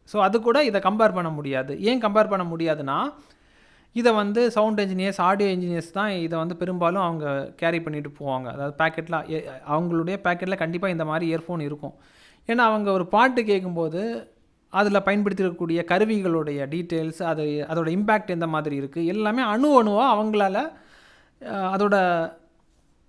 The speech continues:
தாக்கம் எப்படி இருக்குங்கிறத அவங்களால ஈஸியா ஜட்ஜ் பண்ண முடியும். ஏன்னா அந்த ஃபீல்டில் இருக்கறனால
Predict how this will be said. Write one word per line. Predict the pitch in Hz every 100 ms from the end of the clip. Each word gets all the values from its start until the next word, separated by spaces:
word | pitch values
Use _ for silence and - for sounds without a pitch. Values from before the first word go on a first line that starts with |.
| _ -
தாக்கம் | 233 285 - 262 247
எப்படி | 196 185 226
இருக்குங்கிறத | 214 214 190 190 247 196 - _ _ _ -
அவங்களால | 196 214 208 220 - -
ஈஸியா | 214 240 - 233
ஜட்ஜ் | 190 196 196
பண்ண | 226 180
முடியும். | 156 135 139 - _ _ _ _ _ _ -
ஏன்னா | 233 254
அந்த | 226 220 208
ஃபீல்டில் | 285 269 220
இருக்கறனால | 208 196 240